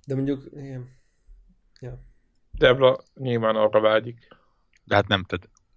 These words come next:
Speaker 3: az egérpad is, hogy nem, nem fog ilyen Razer Vespulát venni tizennégyezer forintért, hogy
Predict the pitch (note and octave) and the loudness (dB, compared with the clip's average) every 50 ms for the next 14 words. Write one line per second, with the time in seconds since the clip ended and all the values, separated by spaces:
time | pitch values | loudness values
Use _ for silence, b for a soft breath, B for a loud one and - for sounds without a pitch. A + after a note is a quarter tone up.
0 | _ _ _ _ - E2+ D#2+ G2+ F#2+ F#2+ F#2+ - - - F2+ F2 - - F2+ F#2 | _ _ _ _ -8 -2 0 0 2 2 0 -2 -2 -8 -10 -10 -8 -10 -4 -4
1 | F#2 F#2+ - F#2+ F#2 F2 - F#2 F2 - F#2 F2 F2 F2+ F2 F#2+ F#2 F2 F2+ F2+ | -4 -4 -2 -4 -4 -4 -4 -10 -12 -10 -10 -10 -8 -2 0 0 0 0 0 0
2 | F2 F2 F#2+ - _ - - F2+ F#2 G2 - - - - F2+ E2+ F2 F#2+ - - | 0 0 -2 -6 _ -20 -6 -4 -4 -4 -4 -10 -10 -6 -4 -4 -4 -4 -6 -8
3 | F2+ F2+ F2+ F2+ F2 - _ _ - F#2 F2 F2+ F2+ F2+ F#2 E2+ - - F#2+ - | -8 -6 -6 -8 -8 -10 _ _ -8 -6 -4 -4 -6 -6 -8 -12 -18 -20 -20 -8
4 | F#2 F#2 F2+ F2+ F#2 F#2 F2+ F2+ - - - - G2 F#2+ F#2 - G2+ G2 - - | -6 -6 -4 -4 -4 -6 -6 -6 -6 -10 -12 -12 -12 -14 -12 -10 -10 -10 -10 -14
5 | _ G#2+ G2+ | _ -18 -18